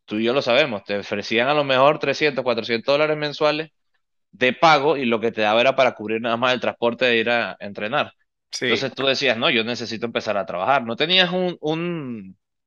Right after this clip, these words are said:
Speaker 1: un, un sitio donde llegar, ahora sí lo hay.
Speaker 2: Sí,
Speaker 1: Y eso
Speaker 2: ahorita sí
Speaker 1: es
Speaker 2: lo hay.
Speaker 1: muy importante para lo que va a significar Estados Unidos, por lo menos para el dos mil veintiséis,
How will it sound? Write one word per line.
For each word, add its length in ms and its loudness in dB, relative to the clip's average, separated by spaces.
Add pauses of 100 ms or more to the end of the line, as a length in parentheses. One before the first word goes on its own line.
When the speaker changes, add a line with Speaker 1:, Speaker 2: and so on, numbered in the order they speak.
(140)
Speaker 1:
un, 320 -10 (800)
un 300 4
sitio 320 0
donde 180 4
llegar, 360 4
ahora 240 -4
sí 140 -6
lo 140 -2
hay. 140 -6 (560)
Speaker 2:
Sí, 260 -2
Speaker 1:
Y 120 0
eso 200 0
Speaker 2:
ahorita 40 6
sí 140 8
Speaker 1:
es 60 0
Speaker 2:
lo 100 2
hay. 220 2
Speaker 1:
muy 180 0
importante 580 0
para 360 0 (160)
lo 200 -2
que 100 0
va 120 6
a 40 4
significar 600 0
Estados 360 4
Unidos, 360 -6
por 100 -2
lo 80 0
menos 160 -2
para 120 2
el 60 0
dos 100 -2
mil 120 -6
veintiséis, 480 -4